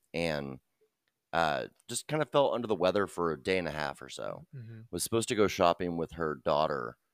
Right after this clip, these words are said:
Speaker 1: at, like, two o'clock on a weekday in the holiday season. Her daughter is Meredith's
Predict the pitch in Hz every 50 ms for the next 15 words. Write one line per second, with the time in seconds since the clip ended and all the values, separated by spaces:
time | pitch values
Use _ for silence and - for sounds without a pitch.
0 | _ _ _ - - 73 71 71 - - - - 107 98 - - - 80 71 65
1 | 64 - _ _ _ _ - - 80 80 76 67 64 - _ _ _ _ _ _
2 | _ - 82 85 85 - - - 73 69 69 62 60 69 - _ _ _ - -
3 | 80 85 80 76 69 - 80 82 78 76 69 69 71 - 80 76 69 71 67 65
4 | 67 - _ _ _ _ _ _ _ _ _ _ _ _ - - - - - -
5 | 104 98 87 98 90 87 87 90 85 82 76 69 - - _ _ _ _ _ -
6 | 82 85 85 90 87 87 85 82 78 - - - -